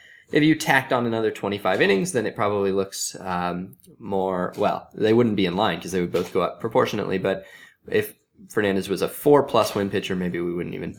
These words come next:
notice. But it is interesting how much lower that is.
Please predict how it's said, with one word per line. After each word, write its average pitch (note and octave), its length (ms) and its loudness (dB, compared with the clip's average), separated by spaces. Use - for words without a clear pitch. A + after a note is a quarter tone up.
notice. B2 320 2
But C#3 500 6
it F3+ 120 2
is G#3+ 180 2
interesting F#2+ 600 -2
how A#2+ 160 -8
much G#2 160 -4
lower G2+ 260 2
that F2 160 0
is. F2+ 300 -4